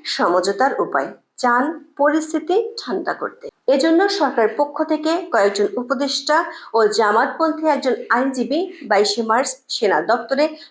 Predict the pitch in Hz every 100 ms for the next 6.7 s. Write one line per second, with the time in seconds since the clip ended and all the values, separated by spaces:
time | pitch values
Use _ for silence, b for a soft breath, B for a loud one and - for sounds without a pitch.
0 | _ - 302 247 302 294 202 - 170 131
1 | 123 - - 240 220 226 247 285 - 135
2 | - 247 226 226 247 247 - 202 - 202
3 | 196 202 185 165 254 247 269 277 285 302
4 | B B B 247 202 233 320 339 330 285
5 | 277 262 285 294 302 381 247 175 156 240
6 | 240 277 311 320 262 262